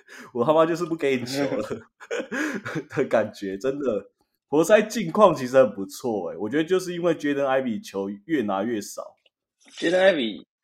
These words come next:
Speaker 2: 他现在是，是怎样？是有点毒是不是？
Speaker 1: 对，他基本上拿到球他不传球的，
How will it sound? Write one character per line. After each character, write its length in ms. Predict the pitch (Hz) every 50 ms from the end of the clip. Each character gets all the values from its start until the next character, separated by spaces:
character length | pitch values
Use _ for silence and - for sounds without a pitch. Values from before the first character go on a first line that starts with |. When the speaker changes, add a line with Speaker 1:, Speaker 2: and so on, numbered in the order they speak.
| _ _ _
Speaker 2:
他 160 | - - 156
现 140 | - 185 170
在 80 | 165
是， 360 | 160 - 165 160 143 131 - -
是 200 | - - 147 131
怎 100 | 101 92
样？ 200 | 92 95 92 92
是 260 | - 131 127 113 - - -
有 120 | - 107
点 200 | 113 107 98 92 -
毒 220 | 98 87 80 82 85
是 100 | 95 92
不 80 | 90 90
是？ 300 | 90 90 87 - - - - _ _ _ - - -
Speaker 1:
对， 400 | 151 135 123 104 85 82 - - _
他 140 | - 190 208
基 160 | 202 220 233
本 120 | 214 143
上 200 | 117 139 160 160
拿 100 | 139 113
到 120 | 120 135 143
球 140 | 143 110 101
他 100 | 107 110
不 100 | 113 123
传 240 | 117 - 92 87 87
球 240 | - - 78 71 76
的， 160 | 76 - -